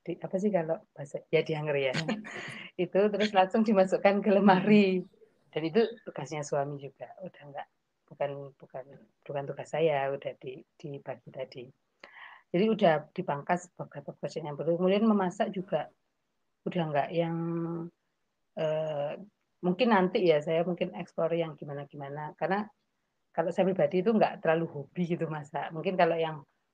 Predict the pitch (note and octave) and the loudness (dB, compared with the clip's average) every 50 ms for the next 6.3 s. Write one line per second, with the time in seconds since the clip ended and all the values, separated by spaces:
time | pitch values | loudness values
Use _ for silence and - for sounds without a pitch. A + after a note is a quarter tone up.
0 | _ _ E3+ E3+ E3+ E3+ D#3+ E3 E3 E3+ E3+ E3 D3 D3 D3 - F3 D#3 D3 C#3 | _ _ -4 -2 -2 -2 -4 -4 -2 -4 -4 -4 -6 -8 -8 -8 -10 -10 -10 -12
1 | C#3 - - - D#3+ E3 - G#3 G3+ F#3+ D#3+ C#3 - D3+ C#3+ - F3+ F3+ F3+ F3 | -14 -14 -10 -10 -10 -6 -4 -2 0 0 0 0 -2 -6 -10 -6 -4 -2 -2 -2
2 | E3+ E3+ - - C#3+ C#3+ D#3 E3 E3 - _ _ _ _ _ _ _ _ _ _ | -4 -6 -8 -8 -6 -4 -4 -6 -6 -8 _ _ _ _ _ _ _ _ _ _
3 | _ _ _ _ _ _ E3 D#3 D#3 D#3 D3+ D3 D3 D3 D3 D3 D3 C#3+ _ - | _ _ _ _ _ _ -2 0 0 2 2 2 0 0 -2 -4 -6 -8 _ -6
4 | C#3+ C#3 D3 D3 D3+ - E3+ D#3+ D3 - _ G3+ F#3+ F#3 F3 - - - - - | -6 -4 -4 -8 -8 -6 -6 -6 -6 -4 _ 0 0 0 0 -2 -8 -8 -12 -20
5 | _ _ - _ E3 D#3 - D#3+ D#3 E3+ F3+ E3+ E3+ G#3+ G3 F3+ F#3+ _ _ _ | _ _ -6 _ -2 0 0 0 0 0 -2 0 0 0 0 0 -4 _ _ _
6 | _ - F3+ F3+ - | _ -12 -8 -6 -6